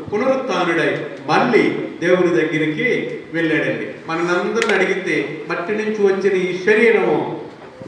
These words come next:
అంటాడు ఆయన, దేవుడి నుంచి వచ్చినటువంటి ఆత్మ, ఆ వెళ్ళిపోతాయి, ప-, పక్కన అదే. అది వెళ్ళాలంటే యేసు ప్రభు ఎన్ని కష్టాలు పడ్డాడో మీ అందరూ తెలుసు.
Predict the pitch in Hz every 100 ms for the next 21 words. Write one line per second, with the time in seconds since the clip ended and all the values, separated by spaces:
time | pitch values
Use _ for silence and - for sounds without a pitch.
0 | - - - 131 139 143 175 180 180 175
1 | 170 214 214 214 208 208 196 196 190 190
2 | 185 185 180 165 185 - - 202 170 -
3 | - - - - - - - - - -
4 | 151 156 165 208 190 - 123 123 123 151
5 | - - 156 - 165 123 120 - - -
6 | - - - - - - - - - -
7 | - - - - - - 139 151 156 175
8 | 226 240 233 233 233 214 214 - 220 208
9 | 196 185 - 202 196 214 214 214 240 262
10 | - - - - 170 170 208 202 196 175
11 | 165 165 202 202 165 - -